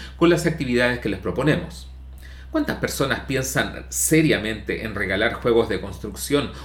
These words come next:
o kits de ciencia a las niñas? ¿Y cuántas personas invitarían a una niña a resolver un problema de ingenio matemático?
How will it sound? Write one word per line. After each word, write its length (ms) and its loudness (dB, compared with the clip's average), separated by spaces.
o 160 -2
kits 260 -2
de 100 -2
ciencia 640 -4
a 60 -4
las 180 -6
niñas? 600 -6
¿Y 60 -2
cuántas 320 0
personas 560 0
invitarían 640 0
a 40 2
una 180 -2
niña 360 -4
a 140 2
resolver 420 0
un 80 -4
problema 380 0
de 80 -2
ingenio 360 -2
matemático? 720 -4